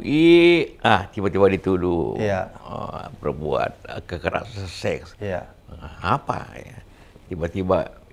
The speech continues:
Speaker 1: orang tuanya di-, didatangin di mana-mana.
Speaker 2: Oke.
Speaker 1: Jadi orang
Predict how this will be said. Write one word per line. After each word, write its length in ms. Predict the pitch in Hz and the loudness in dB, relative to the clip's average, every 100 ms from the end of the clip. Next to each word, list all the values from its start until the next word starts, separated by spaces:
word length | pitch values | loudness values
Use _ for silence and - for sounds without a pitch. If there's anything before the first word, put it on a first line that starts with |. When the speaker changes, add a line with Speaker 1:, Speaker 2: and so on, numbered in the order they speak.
| - _ | -20 _
Speaker 1:
orang 320 | - 104 98 | -4 -2 -2
tuanya 640 | 85 82 85 82 82 82 - - - - - | -4 -6 -4 -4 -6 -8 -12 -20 -20 -20 -20
di-, 440 | - 82 82 71 - | -8 -4 -2 -4 -8
didatangin 1120 | - - 87 78 82 87 87 78 78 80 78 | -12 -6 -2 -2 -4 -2 0 0 0 -4 -4
di 60 | 76 | -4
mana-mana. 320 | 73 71 73 | -6 -6 -6
Speaker 2:
Oke. 240 | 87 101 76 78 - - - - - - | -4 -4 -8 -10 -16 -20 -20 -20 -18 -4
Speaker 1:
Jadi 160 | 104 - | -2 2
orang 400 | 147 175 190 | 0 0 -2